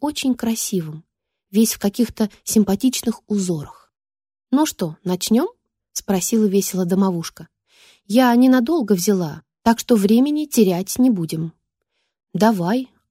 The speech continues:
А что делать надо?» спросила я, сгорая от нетерпения. «Сейчас включу». Дамани провела пальцем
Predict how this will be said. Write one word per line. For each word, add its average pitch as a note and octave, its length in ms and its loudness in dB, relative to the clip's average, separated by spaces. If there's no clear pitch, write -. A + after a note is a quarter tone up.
А A#3+ 100 0
что - 220 0
делать A#3 420 2
надо?» D#3 320 -2
спросила F#3 520 -6
я, G3 300 -6
сгорая F#3 600 -4
от - 200 -10
нетерпения. D#3+ 720 -6
«Сейчас C#4 480 0
включу». G#3 560 -4
Дамани A3 420 -2
провела F#3 420 0
пальцем B3+ 600 -4